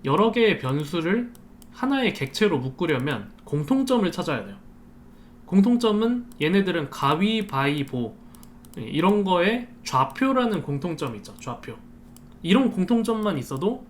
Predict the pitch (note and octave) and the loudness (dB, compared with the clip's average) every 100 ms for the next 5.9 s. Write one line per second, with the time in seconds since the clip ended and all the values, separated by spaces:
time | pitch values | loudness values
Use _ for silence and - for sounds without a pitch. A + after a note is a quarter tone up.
0 | - C#3+ - G#3 F3 B2+ C3+ G#3+ - G#2+ | -8 -8 -2 0 0 0 0 -2 -2 -8
1 | - G#2 - - - - - - - - | -10 -16 -20 -20 -20 -20 -20 -20 -20 -20
2 | - - F3+ G#3 F#3 C#3+ D3 D#3+ A#3+ A#3+ | -10 -4 0 0 0 -4 -2 0 0 2
3 | A#3+ G#3+ F#3+ A3+ A#3+ - B2+ - E3 G3 | 0 0 -2 -2 -4 -4 -10 -6 -6 -8
4 | - - - - - - - C#3+ C#3 D#3 | -12 -20 -20 -20 -20 -12 -2 0 2 0
5 | E3+ D#3+ - - - D3 C3+ A2 G2 | -2 -4 -14 -18 -6 -2 -2 -4 -10